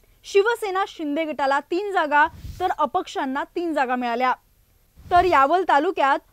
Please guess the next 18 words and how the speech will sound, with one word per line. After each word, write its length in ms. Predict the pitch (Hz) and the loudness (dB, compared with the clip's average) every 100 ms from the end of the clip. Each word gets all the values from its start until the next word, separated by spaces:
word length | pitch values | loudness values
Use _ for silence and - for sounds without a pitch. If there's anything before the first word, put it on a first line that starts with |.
| - | -10
दोन 340 | 254 415 508 440 | -2 0 0 2
जागांवर 560 | 294 311 415 302 294 339 - | 4 4 0 2 0 -2 -10
शिवसेना 680 | - 381 427 480 427 349 359 370 _ | 0 0 2 -2 0 2 2 0 _
आणि 220 | 294 339 - | -6 -6 -6
अपक्षाचा 640 | 277 359 339 - 302 302 320 | -6 -6 -6 -4 -4 -2 -2
विजय 320 | 311 294 262 | -2 0 0
झाला. 360 | 247 240 247 240 _ _ - - - - - - - - - - | 0 0 0 -2 _ _ -20 -20 -20 -20 -20 -20 -20 -20 -20 -8
जळगाव 460 | 349 392 381 494 523 | 2 4 6 6 4
जिल्ह्यातील 480 | 392 370 392 349 370 381 | 0 0 0 0 -4 -4
चोपडा 320 | 311 302 339 | -4 -2 -2
तालुक्यात 480 | 311 269 320 285 269 - _ - | -2 -4 -2 -2 -2 -6 _ -2
सर्वाधिक 640 | 370 339 415 339 349 - 311 | 0 4 2 2 -4 -4 -8
अकरा 320 | 294 415 480 | -2 2 2
ग्रामपंचायतींसाठी 1200 | 480 370 349 320 294 302 285 302 - 311 349 277 | 2 0 -2 -4 -2 -4 -4 -8 -4 -4 -4 -6
निवडणूक 400 | 294 277 285 269 | -4 0 0 -2
झाली. 360 | 208 247 247 247 _ _ _ _ _ - | -4 -6 -6 -8 _ _ _ _ _ 2
हाच 240 | 294 277 | 2 2
भाग 360 | 285 359 277 | 2 4 4